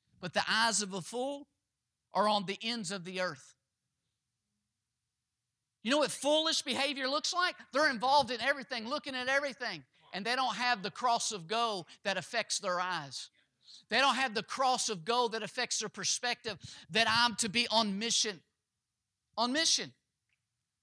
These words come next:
And you know why this is important? Because Jesus said,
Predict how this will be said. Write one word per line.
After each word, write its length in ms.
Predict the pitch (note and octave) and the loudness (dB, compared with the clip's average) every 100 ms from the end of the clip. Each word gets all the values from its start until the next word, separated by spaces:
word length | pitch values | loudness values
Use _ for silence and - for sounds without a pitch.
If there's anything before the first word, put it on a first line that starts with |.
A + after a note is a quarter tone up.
| _ _ _ _ _ _ _ - _ _ _ _ - | _ _ _ _ _ _ _ -20 _ _ _ _ -4
And 80 | |
you 80 | A#3+ | 0
know 80 | B3+ | 6
why 160 | D4+ D4+ | 6 6
this 160 | D4 | 2
is 140 | C#4 C4 | -4 -4
important? 480 | B3 B3+ D4+ F4+ F#4 _ _ | -2 2 2 0 -8 _ _
Because 320 | F3+ A#3 A3+ | -6 0 2
Jesus 420 | - C4 D#4 B3 F3+ | 2 2 2 2 2
said, 360 | G#3+ E3 C3+ | 0 0 -4